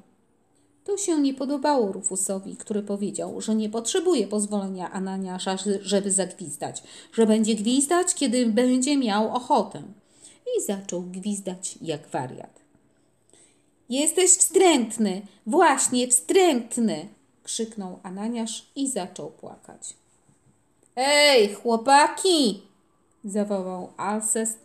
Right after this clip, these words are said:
ze swojej bramki, ale nikt go nie słuchał. Ja biłem się dalej z Gottfriedem. Porwałem mu jego śliczną,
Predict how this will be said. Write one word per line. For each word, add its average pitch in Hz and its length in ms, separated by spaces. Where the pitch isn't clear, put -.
ze 180 200
swojej 165 420
bramki, - 560
ale 381 260
nikt 226 300
go 208 180
nie 190 180
słuchał. - 440
Ja 196 380
biłem 220 460
się 220 180
dalej 196 300
z 185 80
Gottfriedem. 185 720
Porwałem 214 560
mu 196 120
jego 208 280
śliczną, 220 680